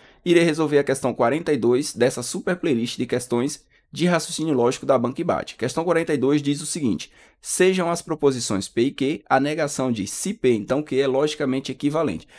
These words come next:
Então, a primeira coisa é fazer a negação da proposição condicional. A negação da proposição condicional vai ficar P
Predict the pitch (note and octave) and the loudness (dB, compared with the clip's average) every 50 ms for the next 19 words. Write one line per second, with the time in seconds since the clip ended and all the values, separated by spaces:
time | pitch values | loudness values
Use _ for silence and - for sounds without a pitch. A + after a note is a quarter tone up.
0 | - - - - - - F#3+ G3 G#3 G3 F#3 F3 - D3+ C3+ B2 C3+ C#3 - - | -20 -16 -10 -8 -4 -2 -2 0 2 2 2 2 4 4 4 4 2 0 2 2
1 | B2+ A2+ A#2 C3+ D#3 D#3+ D3+ C3 B2+ B2 A#2+ - - C3 D#3 E3 D3+ - B2+ A2+ | 2 2 2 0 0 0 0 0 0 0 0 0 -2 -2 0 0 -2 -2 -2 -2
2 | A2+ A#2 A2+ A2 - - G#2+ G#2 A2 G#2+ G#2 - - A#2+ A2+ G2+ G#2 C3 D#3 - | 0 0 0 0 0 -4 -4 -4 -4 -4 -2 -2 -2 -2 0 2 2 2 0 0
3 | _ _ _ _ _ _ - C#3 D3+ D#3+ E3 D#3+ D#3 D3 - - C3 A#2 A2 A#2+ | _ _ _ _ _ _ -2 0 0 2 2 2 0 0 0 -2 -2 0 2 2
4 | C3+ C3+ - C#3 - C3 B2+ B2 - B2 A2+ - A#2+ A#2 - - B2 A2 G#2 F#2+ | 0 2 0 -4 -2 -2 -2 -2 -2 -4 -4 -2 -4 -4 -2 -2 -2 -2 -2 -2
5 | F#2 F#2 G2+ A2 A2+ - - - A2+ - - _ _ B2+ C3+ C3 A2+ - - | -2 -2 -2 -4 -4 -4 -6 -8 -8 -8 -10 _ _ 0 0 0 0 -4 -8